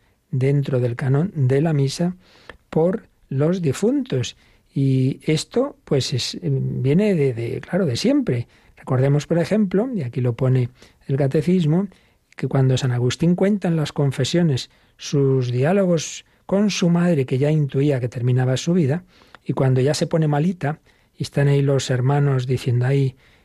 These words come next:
¿y dónde la enterraremos?", lo oye, y entonces dice Santa Mónica, "Enterrad este cuerpo en cualquier parte, no os preocupe más su cuidado,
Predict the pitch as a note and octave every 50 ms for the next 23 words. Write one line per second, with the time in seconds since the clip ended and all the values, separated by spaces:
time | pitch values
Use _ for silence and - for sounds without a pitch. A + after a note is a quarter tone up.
0 | _ - D3 A#2+ B2+ C3 C3+ C3+ B2 A#2+ B2+ B2+ B2 - B2+ A#2 B2+ B2 C#3+ D3
1 | C#3+ B2 A2+ A2+ A2+ C#3 E3+ G3 E3+ C#3 D3+ E3+ - _ _ _ _ _ _ _
2 | _ _ - C3+ B2+ - D3 C3 B2+ C3 B2 A#2+ B2 C3 B2 - C3 - C3 B2
3 | A#2+ - A#2+ A2+ A#2 A#2+ A#2+ A#2+ A2+ - C#3 C#3 D3+ D3 C#3+ C#3 - D#3+ C#3+ C#3+
4 | E3 F#3+ G3+ F#3+ - G3+ G3 F#3 - - G#3 F3+ - - F#3 F#3+ F#3+ F3+ F#3 G3
5 | F#3+ F#3+ F3+ F#3+ F#3+ F3 E3 - G3+ G3 F#3+ F3+ - F#3+ F#3+ F#3+ F#3 F#3 - -
6 | A2 G#2 - _ _ _ _ _ _ _ - C#3 D3+ E3 F3+ F3 - - G3 G#3
7 | F#3+ F3+ G3+ F#3+ F3+ G3 F3 D#3 E3 F3 F3+ F3+ F3+ - - _ - - - -
8 | F3 F3 G3 A3 - - - F3+ D#3+ D3 D#3 D#3+ F#3 F#3 D3 C3 A#2 A2